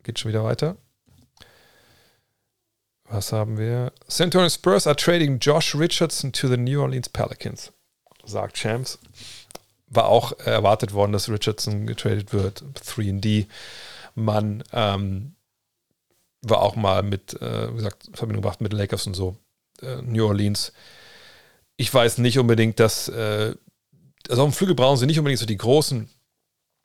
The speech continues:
da haben sie ja tolle, also keine großen Flügel, die irgendwie verteidigen. Ähm, das passt. Ähm, von daher, ähm, ja. Aber auf der Guard-Position kann man, kann man gerne haben. Gut, passt, passt gut.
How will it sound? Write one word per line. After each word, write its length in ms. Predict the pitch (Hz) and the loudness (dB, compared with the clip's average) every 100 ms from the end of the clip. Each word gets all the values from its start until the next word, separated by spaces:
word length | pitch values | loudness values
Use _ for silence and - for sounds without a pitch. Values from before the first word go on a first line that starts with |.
| - - | -20 -2
da 80 | 120 | 0
haben 120 | 123 | 2
sie 60 | |
ja 80 | 104 | 0
tolle, 500 | - - 117 110 104 | -2 -2 0 2 2
also 320 | 110 104 87 - | 0 0 -6 -8
keine 160 | - 101 | -2 -2
großen 300 | 117 113 110 | 0 -2 -2
Flügel, 220 | 113 101 | -4 -4
die 100 | 110 | -6
irgendwie 160 | 110 104 | -6 -8
verteidigen. 560 | - 107 101 98 101 - - - - | -8 -2 -2 -2 -8 -12 -20 -20 -10
Ähm, 460 | - 95 90 92 110 - _ _ _ | 0 0 0 -2 -8 -12 _ _ _
das 160 | - - | -10 -4
passt. 400 | 107 104 - - 110 | -4 -4 -8 -10 -2
Ähm, 440 | 95 87 90 139 _ _ _ _ _ _ - _ | -2 -2 -4 -10 _ _ _ _ _ _ -20 _
von 280 | - 101 95 | -8 -6 -2
daher, 600 | 98 95 92 90 98 - - | -2 -2 -2 -2 -2 -6 -6
ähm, 920 | 101 92 90 87 87 98 120 147 165 - - - - - - _ _ - | -4 -2 -2 -4 -6 -6 -8 -12 -16 -20 -20 -20 -20 -20 -20 _ _ -2
ja. 280 | 120 165 190 _ _ _ _ _ _ _ _ _ _ _ | 2 2 0 _ _ _ _ _ _ _ _ _ _ _
Aber 160 | 110 117 | -2 -2
auf 80 | - | 0
der 80 | 110 | 0
Guard-Position 460 | 117 127 113 120 | 0 0 -4 -6
kann 120 | 113 | -4
man, 100 | 113 107 | -4 -6
kann 220 | - 117 | -6 -4
man 120 | 107 | 0
gerne 200 | 107 107 | 0 2
haben. 220 | 110 107 | 0 -2
Gut, 160 | 113 - | -8 -6
passt, 300 | 120 - - | -6 -6 -6
passt 180 | - - | -8 -4
gut. 220 | 123 | -6